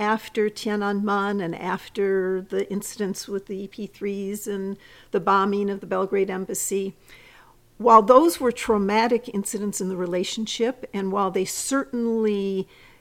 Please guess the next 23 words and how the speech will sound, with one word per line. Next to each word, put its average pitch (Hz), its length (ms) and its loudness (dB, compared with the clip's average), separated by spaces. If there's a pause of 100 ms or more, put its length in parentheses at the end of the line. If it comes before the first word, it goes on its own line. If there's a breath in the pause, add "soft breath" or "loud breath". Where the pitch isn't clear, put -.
(200)
in 190 320 0
some 226 320 0
cases, 202 560 0
almost 190 480 -4
totally 208 400 0
cut 185 460 -6
off 196 540 -2 (100)
our 180 560 -2 (420)
Laiwang, 208 640 2
our, 165 140 -2
our 165 240 -4
back 185 380 4
and 208 120 -2
forth 220 520 0
with 220 400 0
each 220 280 -6
other, 240 440 0 (640 loud breath)
still 311 640 0
there 233 320 4
always 247 540 4
was 214 280 2
the 214 120 -2
belief 190 720 -4